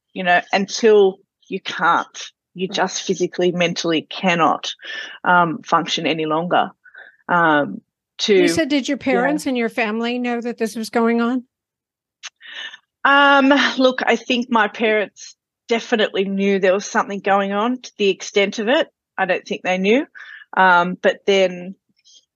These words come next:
Speaker 1: you know, we've, they've never really said to me that they knew how bad things were in
Speaker 2: Mm.
Speaker 1: relation to my drug and alcohol,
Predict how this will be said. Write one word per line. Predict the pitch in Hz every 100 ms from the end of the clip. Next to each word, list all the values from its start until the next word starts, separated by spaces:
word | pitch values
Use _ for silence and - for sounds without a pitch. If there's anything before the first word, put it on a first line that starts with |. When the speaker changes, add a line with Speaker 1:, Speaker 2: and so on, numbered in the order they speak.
| _
Speaker 1:
you | 190
know, | 185 180
we've, | 180 190 - 196 196 -
they've | 202 196
never | 196 190
really | 180 185 185 -
said | - 202 185
to | -
me | 208 185
that | 185 175 170 - - - - _ _ _
they | 196 190
knew | 185 185 175
how | - - 175
bad | 208 220 220 226
things | 254 240 254 240 -
were | 196 220 226 226
in | - 220
Speaker 2:
Mm. | 214
Speaker 1:
relation | 208 185 170 240
to | 240
my | 233
drug | 226 233 226
and |
alcohol, | 214 220 233 233 233